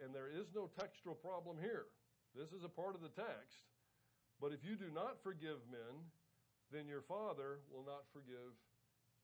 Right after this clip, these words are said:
your transgressions." Now, now the heat just went up in the room.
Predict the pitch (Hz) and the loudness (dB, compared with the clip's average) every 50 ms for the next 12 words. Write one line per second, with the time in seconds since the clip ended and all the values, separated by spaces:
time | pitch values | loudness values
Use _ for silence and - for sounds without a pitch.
0 | _ _ 127 139 156 160 156 135 - - - 117 110 104 104 - 110 98 87 - | _ _ -8 -6 -4 -2 -4 -4 -6 -6 -6 -6 -6 -8 -10 -14 -16 -18 -18 -18
1 | - - - - - - - _ _ _ _ - - _ _ _ _ _ _ _ | -20 -20 -20 -20 -20 -20 -20 _ _ _ _ -20 -20 _ _ _ _ _ _ _
2 | _ _ _ _ - - _ _ _ _ - - - _ _ _ _ - - - | _ _ _ _ -20 -20 _ _ _ _ -20 -20 -20 _ _ _ _ -20 -20 -20
3 | - _ - - - - - _ _ - 117 131 139 151 151 151 139 - 131 135 | -20 _ -20 -20 -20 -20 -20 _ _ -14 -10 -6 -4 -2 -2 -2 -4 -6 -6 -2
4 | 147 151 147 135 127 117 143 143 135 113 120 120 - - 117 113 117 135 131 - | 0 0 0 -2 -4 -4 -6 -6 -6 -8 -12 -12 -10 -10 -10 -6 -4 -4 -6 -6
5 | 113 104 101 98 95 90 85 | -10 -12 -12 -12 -14 -14 -16